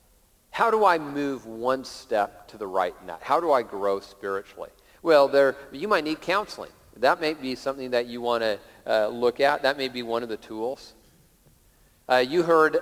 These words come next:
about our Re-Engage Marriage Ministry. Now, we have never had more people, uh, sign up for any event in the history of Timberlake Church. Uh, there were people are coming, and you, if you're,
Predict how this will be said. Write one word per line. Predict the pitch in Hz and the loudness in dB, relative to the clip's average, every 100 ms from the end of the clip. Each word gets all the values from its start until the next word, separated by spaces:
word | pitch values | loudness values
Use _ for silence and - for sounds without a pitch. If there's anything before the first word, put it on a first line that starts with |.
| 143 | 0
about | 123 127 131 | 4 6 6
our | 143 127 | 4 2
Re-Engage | 113 131 143 135 117 113 117 117 | 2 -2 -2 -4 -2 0 0 -4
Marriage | 113 117 113 107 104 | -4 0 0 -2 -10
Ministry. | 95 87 - 82 - _ _ _ _ _ - | -12 -12 -12 -14 -14 _ _ _ _ _ 0
Now, | 131 | 2
we | 127 202 | 2 2
have | 185 151 123 | 2 2 -2
never | 127 135 143 160 180 156 | -6 2 2 4 2 2
had | 139 139 135 113 | 4 4 2 -6
more | 110 123 127 | -2 0 0
people, | 127 127 117 - 92 - - _ _ - | -4 -12 -12 -6 -6 -6 -12 _ _ -2
uh, | 107 | -2
sign | - - 131 127 123 | -2 -2 0 2 2
up | 131 - - | 0 -2 -4
for | 113 104 - | 0 0 0
any | 131 135 147 143 139 - - | -2 -2 -2 -4 -8 -10 -6
event | 107 - 117 117 104 - - | -6 -4 -2 0 -2 -6 -16
in | 107 | -14
the | 98 | -12
history | 110 113 - 113 | -10 -10 -6 -6
of | 107 | -6
Timberlake | 104 98 92 87 - | -10 -6 -4 -6 -10
Church. | 98 73 - - _ _ _ _ _ | -12 -12 -14 -20 _ _ _ _ _
Uh, | 104 95 95 | -2 0 0
there | 107 | -2
were | 104 | -6
people | - 151 151 165 | -6 -6 -4 2
are | 147 | 2
coming, | - 110 95 98 120 | 0 -8 -10 -12 -10
and | 123 | -10
you, | 147 147 160 | -8 -6 -6
if | 135 | -4
you're, | 180 180 | -2 -2